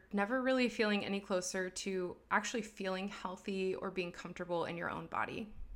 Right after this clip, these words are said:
I'm pretty sure that's not what you want forever. So I do wanna really encourage you to take a chance on yourself,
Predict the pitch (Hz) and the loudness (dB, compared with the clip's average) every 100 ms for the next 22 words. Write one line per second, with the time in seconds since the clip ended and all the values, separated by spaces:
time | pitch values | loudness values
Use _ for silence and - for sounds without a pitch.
0 | - - - - - - - - _ _ | -12 -18 -20 -20 -20 -20 -20 -20 _ _
1 | _ _ 262 285 302 294 294 294 254 247 | _ _ 6 8 8 6 4 4 6 4
2 | - 214 208 196 - 190 - 190 - 180 | 4 6 4 4 4 2 2 -2 -4 -4
3 | 170 - - - - - 214 - - - | -4 -4 -4 -4 -4 -4 -6 -14 -20 -20
4 | - - - - - - - - - 269 | -20 -20 -20 -20 -20 -20 -20 -12 2 4
5 | 202 247 254 269 269 247 220 - - 208 | 6 4 6 6 8 6 4 2 -6 2
6 | 240 269 320 294 - 220 208 220 220 - | 4 6 4 2 6 6 6 2 0 0
7 | 214 214 - 202 202 - 175 - 180 170 | -2 -2 -2 0 0 0 -2 -2 -6 -4
8 | - - 98 214 | -2 -2 -2 -6